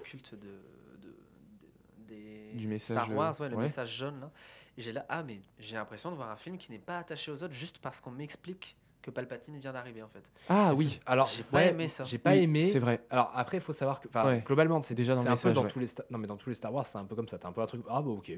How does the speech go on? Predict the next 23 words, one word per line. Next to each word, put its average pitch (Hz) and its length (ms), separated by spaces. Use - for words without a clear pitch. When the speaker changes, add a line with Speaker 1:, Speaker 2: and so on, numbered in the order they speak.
Speaker 3:
bon, 92 100
il 92 40
s'est 104 100
passé 107 220
ça 85 160
alors. 82 180
Mais - 60
c'est - 120
Speaker 2:
Ouais, 147 80
Speaker 3:
vrai 185 80
Speaker 2:
c'est 160 100
Speaker 3:
que 135 60
Speaker 2:
énorme. 117 240
Speaker 3:
mettre 147 200
Palpatine 143 480
à 123 60
cet - 140
endroit-là, 120 260
ça - 120
fait - 60
chier, - 420
Speaker 1:
Mm. - 20
Speaker 3:
quoi. 82 280